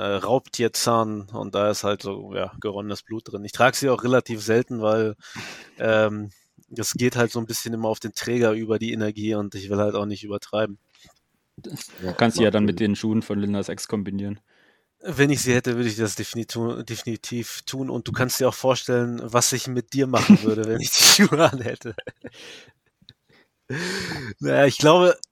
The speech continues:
Speaker 1: ähm, nach, mit deiner Begeisterung, die wir zur Air Max-Frage gehört haben, können wir auch direkt die Frage überspringen vom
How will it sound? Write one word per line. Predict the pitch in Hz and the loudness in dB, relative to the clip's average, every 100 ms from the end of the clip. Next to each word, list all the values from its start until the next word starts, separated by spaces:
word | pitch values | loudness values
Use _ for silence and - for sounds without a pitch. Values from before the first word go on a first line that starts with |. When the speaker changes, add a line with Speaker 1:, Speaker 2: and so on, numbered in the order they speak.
| _ - | _ 0
Speaker 1:
ähm, | 185 180 170 165 - | 4 6 4 2 -8
nach, | 165 160 - | -4 -4 -2
mit | 151 | 2
deiner | 151 147 | 4 6
Begeisterung, | 135 131 143 - 139 | 4 6 6 6 -2
die | 131 131 | 0 2
wir | 131 | 0
zur | 127 | 2
Air | 127 | 0
Max-Frage | 139 - - 127 127 | 0 -2 0 0 2
gehört | 120 131 - | 4 4 4
haben, | 123 127 - | 2 0 -6
können | 135 131 | -4 2
wir | 127 | 2
auch | - | 2
direkt | 127 127 - - | -4 -4 -6 -12
die | |
Frage | - 127 127 | -4 -2 0
überspringen | 127 123 - 131 131 | 0 -2 -2 -4 -4
vom | - 127 127 | -4 -6 -6